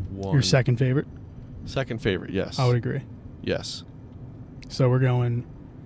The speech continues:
Speaker 2: Well, th-, we only disagree on the f-, our first. Your first is fourth. Well, I guess no, no, no, no.
Speaker 1: We have
Speaker 2: So I
Speaker 1: to
Speaker 2: guess the fourth would be my third favorite, which I don't feel like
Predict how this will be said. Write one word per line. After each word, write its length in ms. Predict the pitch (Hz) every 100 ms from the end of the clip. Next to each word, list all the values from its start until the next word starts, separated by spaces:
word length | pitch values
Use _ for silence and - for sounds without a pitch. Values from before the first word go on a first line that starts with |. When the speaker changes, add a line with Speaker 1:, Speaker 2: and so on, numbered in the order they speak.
| - - - -
Speaker 2:
Well, 160 | 135 135
th-, 220 | 151 175
we 120 | 180
only 140 | 220 233
disagree 500 | 185 - 160 196 185
on 240 | 139 131
the 60 | 123
f-, 100 | -
our 140 | 147 131
first. 480 | 139 123 - - 147
Your 100 | 143
first 380 | 147 143 -
is 240 | 135 120 -
fourth. 440 | - 139 127 -
Well, 140 | 170 185
I 40 |
guess 220 | 202 190 185
no, 200 | 165 156
no, 160 | 151
no, 100 | 143
no. 140 | 127 123 - - - -
Speaker 1:
We 240 | 92 104
have 80 | 117
Speaker 2:
So 80 | 247
I 40 |
Speaker 1:
to 40 | 392
Speaker 2:
guess 180 | 453
the 100 | -
fourth 340 | - 202 302 190
would 120 | 170
be 80 | 170
my 160 | 170
third 280 | 170 175 180
favorite, 280 | 196 208 135
which 160 | 123 139
I 80 | 165
don't 160 | 139
feel 160 | 127 120
like 160 | 113